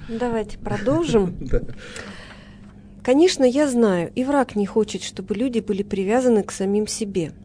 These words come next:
Speaker 1: Но это совершенно другое дело. Помни, что он, а, действительно любит этих маленьких насекомых и до смешного ценит неповторимость каждого из них.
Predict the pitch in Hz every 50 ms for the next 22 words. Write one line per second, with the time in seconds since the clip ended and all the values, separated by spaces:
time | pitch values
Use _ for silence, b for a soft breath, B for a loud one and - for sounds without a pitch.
0 | - - - - 190 208 247 285 - 294 - - 240 233 233 - - 269 285 285
1 | 262 220 214 208 202 202 220 233 226 202 196 196 190 175 165 160 156 165 - -
2 | B B B B B B B B B B - 277 285 277 254 233 220 220 214 208
3 | 214 226 - - - - 214 - - - 262 302 339 339 349 - B B B B
4 | B B B B B B B B B B B B B B B B B B B B
5 | B B B - - - - 185 180 180 180 180 190 185 220 247 - - - 277
6 | 320 302 - 320 302 302 302 285 302 294 233 247 233 - - 240 233 240 226 -
7 | - 240 247 269 277 269 262 247 - 254 240 - 254 247 240 - - - - -
8 | - 262 240 208 185 165 - - - - 196 196 202 202 - - 220 220 - -
9 | - 262 302 311 285 285 214 - - - 269 247 233 226 190 - 196 196 190 -
10 | 202 - - - 202 196 208 220 220 214 208 - - - 196 202 190 190 - 190
11 | 175 185 190 190 180 180 185 180 160 - - -